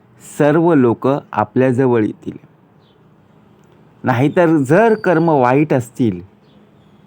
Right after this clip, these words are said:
तर वाईट प्रकारे आपल्याजवळ वेळ निर्माण होईल. वाईट वेळ कोणालाही सांगून येत नाही. ज्यावेळी चांगले कर्म आपण करत असतो त्यावेळी चांगलं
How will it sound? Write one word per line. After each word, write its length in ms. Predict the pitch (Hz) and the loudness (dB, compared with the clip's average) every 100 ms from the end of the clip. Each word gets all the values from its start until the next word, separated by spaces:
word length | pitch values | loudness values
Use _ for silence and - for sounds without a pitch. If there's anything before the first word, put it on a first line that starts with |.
| _ _ - | _ _ -4
तर 120 | 113 | -2
वाईट 440 | 104 113 139 147 | 0 0 0 -2
प्रकारे 600 | - 143 139 143 131 107 101 - _ _ _ | -2 -2 0 0 0 -2 -6 -14 _ _ _
आपल्याजवळ 640 | - 117 135 123 131 127 123 | -8 -2 0 0 0 0 -2
वेळ 580 | 98 98 123 143 160 160 - _ _ - | -4 0 2 4 2 -2 -10 _ _ -8
निर्माण 640 | 113 110 117 123 120 117 | -2 0 0 0 -4 -4
होईल. 280 | 95 90 80 - _ - - - - - _ _ - | -8 -10 -12 -20 _ -20 -20 -20 -20 -20 _ _ -4
वाईट 480 | 113 127 165 185 | 2 4 2 2
वेळ 300 | 147 156 180 | 2 2 2
कोणालाही 640 | 190 - 143 147 160 175 180 | 0 0 2 2 2 2 0
सांगून 500 | - 139 123 143 180 | -2 -2 0 2 0
येत 260 | 175 160 | -2 -4
नाही. 140 | 123 95 - _ _ _ _ _ _ _ _ _ _ _ _ _ _ - | -10 -12 -14 _ _ _ _ _ _ _ _ _ _ _ _ _ _ -10
ज्यावेळी 520 | - 143 165 190 196 | -2 2 4 2 2
चांगले 400 | 185 160 151 170 | 0 0 2 0
कर्म 360 | 175 170 165 170 | 0 0 0 0
आपण 300 | 156 160 156 | -2 -2 -2
करत 340 | 143 131 160 | 0 0 0
असतो 400 | 170 - 190 190 - _ _ _ _ - _ _ _ | -2 -2 -2 -4 -6 _ _ _ _ -20 _ _ _
त्यावेळी 380 | 131 135 147 143 | -2 0 0 -2
चांगलं 560 | - 127 127 139 151 | -2 -2 0 -2 -2